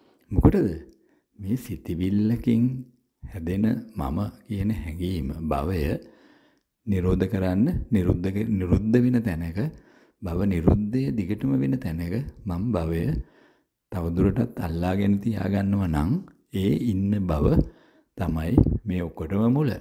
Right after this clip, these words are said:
ඒ ඉන්න බව මට කලකිරීම හදනවා. මාවයි කලකිරවන්නේ. ඒ මිනිස්සු ඒ දරුවෝ ඒ විදිහට කරගෙන යාවි අන්තිමට. මං උදාහරණෙද කිව්වා වගේ දරුවෝ, අ, කරන, අ, වැඩක්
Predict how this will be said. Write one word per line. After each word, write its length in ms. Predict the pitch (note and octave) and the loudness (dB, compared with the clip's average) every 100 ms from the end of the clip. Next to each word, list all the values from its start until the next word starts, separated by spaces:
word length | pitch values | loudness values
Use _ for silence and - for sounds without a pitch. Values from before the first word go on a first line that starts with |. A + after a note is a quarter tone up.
| - _ _ _ _ - | -12 _ _ _ _ -4
ඒ 180 | G2 A2 | 0 0
ඉන්න 240 | - G2 A2 | -2 -4 -4
බව 280 | G2+ D#2 D2 C#3 F3 - - - _ | -4 -4 -2 -2 -2 -8 -20 -20 _
මට 320 | G2+ E2 C3+ | -6 -4 -2
කලකිරීම 600 | C3+ B2 D#3 D#3+ D3 G#2 | -2 0 0 2 2 2
හදනවා. 480 | D#2+ C2 C#2 C#2+ C#2 - _ _ - | 0 -2 -4 -8 -10 -16 _ _ -10
මාවයි 440 | F2+ A#2+ D#3+ D3 | -4 -2 0 0
කලකිරවන්නේ. 800 | B2+ B2 C3+ B2 E2+ C2 C2+ D2+ - _ - - _ _ _ | 0 0 0 0 0 -2 -6 -12 -18 _ -20 -20 _ _ _
ඒ 180 | - D#2+ | -8 -4
මිනිස්සු 380 | D2 D#2+ D#2+ D#3 | 0 0 0 2
ඒ 180 | C3+ A#2+ | 4 6
දරුවෝ 480 | A2+ A2 A2+ A#2 D#3+ | 4 4 4 2 2
ඒ 160 | D3+ C#3+ | 2 2
විදිහට 360 | C#3+ D3+ E3 D#3+ | 0 0 -2 0
කරගෙන 320 | D#3+ D#3+ F3+ | 0 0 0
යාවි 320 | F3+ F#3 G3 | -2 -2 0
අන්තිමට. 460 | F#3 F#3 C#3+ C#2+ - - _ _ _ _ _ F#2+ | -2 0 0 -2 -6 -18 _ _ _ _ _ -10
මං 160 | D#2 | -8
උදාහරණෙද 520 | C#2+ D#2+ D2 E2 D#2 | -6 -6 -6 -2 -2
කිව්වා 280 | D#2+ F2 F2 | 0 2 2
වගේ 260 | F2 G2 G2 | 2 0 -2
දරුවෝ, 380 | D#2 D#2+ E2 F2+ - - - - _ _ | 0 2 2 0 -4 -18 -20 -20 _ _
අ, 120 | G2 F2 F2+ E2+ | -8 -4 -6 -6
කරන, 380 | - F2 E2+ F2 | -2 0 0 0
අ, 100 | F2 F2 - - D#2+ - - - | 0 -2 -6 -4 0 0 0 -4
වැඩක් 340 | - E2 D#2+ | -6 -4 -4